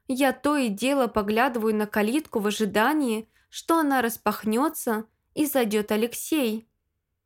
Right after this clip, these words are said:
Калитка действительно открывается. Во двор проходят Лешины родители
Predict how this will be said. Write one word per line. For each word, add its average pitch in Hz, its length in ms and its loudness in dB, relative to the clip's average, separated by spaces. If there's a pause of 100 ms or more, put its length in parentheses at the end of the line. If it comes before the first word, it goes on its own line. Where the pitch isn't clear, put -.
(300)
Калитка 240 540 2
действительно 214 720 -2
открывается. 214 1040 -2 (460)
Во 262 240 4
двор 254 300 0
проходят 233 640 -2
Лешины 214 480 0
родители 214 760 0